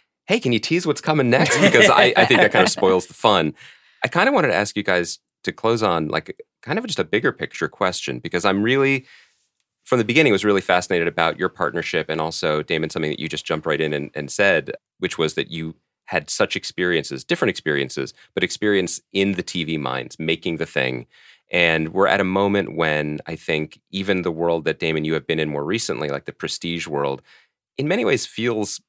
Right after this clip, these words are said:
Speaker 1: as formulaic as a broadcast sitcom. Now, that's not to disparage broadcast sitcoms. It's a great formula and it makes people really happy.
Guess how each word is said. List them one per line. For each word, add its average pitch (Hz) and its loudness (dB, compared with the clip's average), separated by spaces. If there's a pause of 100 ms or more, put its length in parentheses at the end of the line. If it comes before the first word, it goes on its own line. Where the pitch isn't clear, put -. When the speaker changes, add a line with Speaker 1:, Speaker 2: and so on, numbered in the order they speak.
Speaker 1:
as 101 -2
formulaic 90 0
as 78 0
a 73 -2 (140)
broadcast 78 -2
sitcom. - -8
Now, 95 4
that's 90 2
not - 0
to 90 -8
disparage - -4
broadcast 80 -4
sitcoms. - -4
It's 85 -10
a 76 -6
great 90 -2
formula 104 -2
and 78 -6
it - -2
makes 85 -6
people 85 -8
really 76 -4
happy. - -4